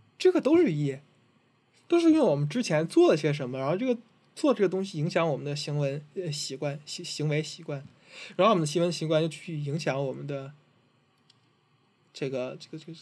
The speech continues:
这个行为，习惯影响行为，行为改变习惯。之前还看什么，经常有什么二十一天改变你的习惯，各种各类的东西，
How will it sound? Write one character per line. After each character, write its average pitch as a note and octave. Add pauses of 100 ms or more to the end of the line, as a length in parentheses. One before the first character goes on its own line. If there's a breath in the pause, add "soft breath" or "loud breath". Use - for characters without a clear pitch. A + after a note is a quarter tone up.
(120)
这 -
个 -
行 C#3
为， D3 (560)
习 -
惯 D#3
影 D3
响 C3+
行 C3+
为， C3+
行 D3
为 C3+
改 C3
变 C#3
习 D#3
惯。 C#3 (920 soft breath)
之 -
前 D3
还 D3+
看 D3
什 C3+
么， D3+
经 D3+
常 C#3+
有 C#3
什 C#3+
么 C#3
二 D#3+
十 D#3
一 D3+
天 D3
改 C#3
变 C#3+
你 D3
的 F#3
习 -
惯， D3
各 D3+
种 C#3+
各 C#3+
类 C#3+
的 D3
东 D3+
西， D3+